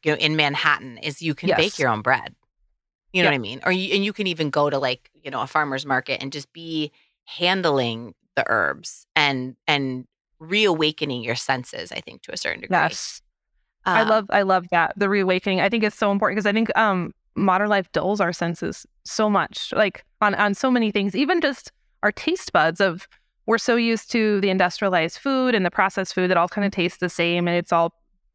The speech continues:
Speaker 2: fairly bland, a lot of fat, a lot of sugar. And then getting into nature awakens those, uh, the different tastes of the vegetables and how they might taste in, from your backyard versus my backyard, the different
Speaker 1: Yeah.
Speaker 2: varieties of a tomato. I think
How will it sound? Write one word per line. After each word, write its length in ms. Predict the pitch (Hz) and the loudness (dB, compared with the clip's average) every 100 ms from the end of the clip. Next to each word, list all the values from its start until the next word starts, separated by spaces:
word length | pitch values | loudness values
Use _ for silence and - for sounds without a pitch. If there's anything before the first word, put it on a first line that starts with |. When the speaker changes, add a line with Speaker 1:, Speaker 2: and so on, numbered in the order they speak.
| _ | _
Speaker 2:
fairly 260 | 220 202 214 | 2 2 2
bland, 360 | 180 180 180 | 2 2 2
a 40 | 175 | 2
lot 160 | 160 | 2
of 60 | 180 | 2
fat, 240 | - 165 | 2 2
a 40 | - | 2
lot 120 | 175 | -2
of 60 | 175 | -2
sugar. 300 | - 165 - _ _ - | -2 -2 -4 _ _ -2
And 180 | 190 190 | 0 2
then 200 | 180 180 | 2 0
getting 200 | 190 196 | 0 0
into 160 | 185 185 | 0 0
nature 300 | 175 - 170 | -2 0 0
awakens 520 | 165 165 175 165 - | 0 -2 -2 -2 0
those, 360 | - 160 165 | 0 0 -2
uh, 240 | 151 - - | -2 0 -2
the 100 | - 170 | -2 -4
different 280 | 180 170 | -2 -4
tastes 280 | - 262 233 | -2 -4 -2
of 80 | 220 | -2
the 80 | 185 | 0
vegetables 640 | 165 165 - 185 156 165 | 0 0 -6 -4 -4 -2
and 140 | 175 | 0
how 100 | 214 | 2
they 120 | 220 226 | 2 2
might 160 | 208 | 0
taste 260 | - 220 - | 0 -2 0
in, 140 | 185 | -2
from 200 | - 190 | -2 0
your 140 | 208 254 | 2 2
backyard 440 | 220 190 208 196 | 2 2 2 2
versus 260 | 196 190 190 | 0 -6 0
my 180 | 196 202 | 2 2
backyard, 440 | 175 - 165 170 | 0 0 0 2
the 60 | 170 | 0
different 260 | 202 - 180 | 2 2 2
Speaker 1:
Yeah. 40 | |
Speaker 2:
varieties 400 | 196 190 202 185 | 2 2 2 0
of 60 | 175 | 0
a 40 | |
tomato. 360 | 165 196 185 170 | 0 -2 0 2
I 100 | 156 | 0
think 260 | 185 165 | -2 -6